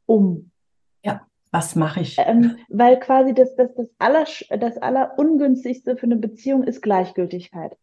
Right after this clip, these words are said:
Speaker 1: Und bei Gleichgültigkeit entsteht auch keine Reibung mehr. Ne? Das heißt, solange eine Reibung da ist, wie auch immer die dann sch-, aussieht, ähm, find ich,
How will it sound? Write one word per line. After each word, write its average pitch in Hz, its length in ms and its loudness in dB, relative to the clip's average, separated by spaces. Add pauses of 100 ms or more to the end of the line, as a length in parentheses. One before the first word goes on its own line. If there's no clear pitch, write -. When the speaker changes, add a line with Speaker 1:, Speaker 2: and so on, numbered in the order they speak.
(140)
Speaker 1:
Und 220 180 -2
bei 220 120 4
Gleichgültigkeit 247 840 0
entsteht 214 340 -2
auch 208 140 -2
keine 190 320 -6
Reibung 165 340 -2
mehr. 160 220 -6 (560)
Ne? 220 180 0 (280)
Das 233 120 0
heißt, 254 220 2
solange 254 480 4
eine 233 420 -2
Reibung 240 460 2
da 233 300 -2
ist, 190 240 -8
wie 190 140 -2
auch 208 120 -4
immer 214 300 -4
die 208 140 -2
dann 202 440 0
sch-, - 340 -12 (280)
aussieht, 254 840 -2 (380)
ähm, 233 600 2 (100)
find 240 380 0
ich, - 500 -4